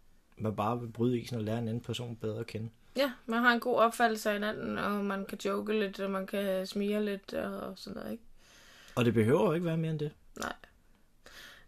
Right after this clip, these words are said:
Speaker 2: Men hvor går grænsen så? Altså, for dig?
Speaker 1: Altså, personlig grænsen for mig, altså, jeg er jo, altså, <laughs> det er jo ikke nogen hemmelighed, at vi kan jo, hverken Pernille eller jeg, vi kan jo ikke have det her erhverv, vi har, hvis vi var sygelige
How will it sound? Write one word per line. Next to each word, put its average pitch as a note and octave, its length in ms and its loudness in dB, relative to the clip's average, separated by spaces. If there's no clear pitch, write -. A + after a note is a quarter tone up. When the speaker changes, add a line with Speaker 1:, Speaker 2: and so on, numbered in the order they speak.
Speaker 2:
Men G3+ 340 0
hvor B3 240 6
går A3 200 8
grænsen B3+ 460 6
så? - 200 -4
Altså, F#3+ 340 0
for G#3 280 -6
dig? G3+ 280 0
Speaker 1:
Altså, - 160 -6
personlig F3+ 440 2
grænsen C3 280 -2
for G#2+ 100 -6
mig, A2 180 -2
altså, A#2 180 -2
jeg B2+ 260 2
er C3 80 4
jo, A2+ 260 0
altså, A2+ 180 -2
<laughs> - 80 -4
det D#3 260 0
er - 0 -
jo D#3 80 10
ikke E3+ 80 12
nogen E3 160 10
hemmelighed, C3 460 8
at G#2+ 200 0
vi B2+ 60 2
kan B2 200 2
jo, A#2+ 180 2
hverken B2+ 280 2
Pernille C3 320 6
eller G#2+ 160 4
jeg, G#2 100 0
vi A2+ 60 -2
kan A2+ 100 0
jo A2+ 40 4
ikke A#2 120 -2
have A2+ 120 2
det A2 100 0
her A2 140 -2
erhverv, G#2 360 0
vi G#2 60 -4
har, G2+ 360 -2
hvis G#2+ 240 0
vi G#2+ 180 0
var F#2+ 100 0
sygelige A2 400 4